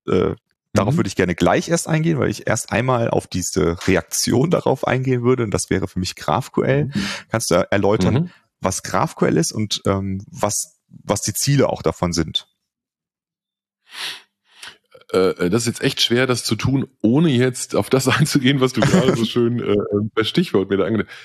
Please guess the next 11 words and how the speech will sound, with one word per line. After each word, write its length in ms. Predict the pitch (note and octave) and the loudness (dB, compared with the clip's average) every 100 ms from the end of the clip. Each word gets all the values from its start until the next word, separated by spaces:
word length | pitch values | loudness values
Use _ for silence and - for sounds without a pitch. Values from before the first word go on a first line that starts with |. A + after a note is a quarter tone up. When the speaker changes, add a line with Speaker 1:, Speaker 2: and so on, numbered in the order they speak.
| - | -4
Speaker 2:
okay, 180 | C3+ C3 | -2 2
lass 200 | A2+ D#3+ | 2 2
uns 120 | F#3 | 2
mal 100 | D#3 | 2
weg, 160 | G2 D#2+ | 0 0
machen 180 | F#2 F2+ | -2 -2
wir 80 | E2 | -2
gleich. 320 | C#2 - - | -4 -6 -2
Also, 260 | G2+ F2+ - - _ _ F2+ | 0 0 -4 -18 _ _ 0
GraphQL, 840 | A#2+ G3 - F#3 D3+ D#3 F3 E3+ _ _ _ _ | 0 0 -2 -2 2 2 0 -4 _ _ _ _
ähm, 320 | A#2+ B2 B2 | 0 0 -4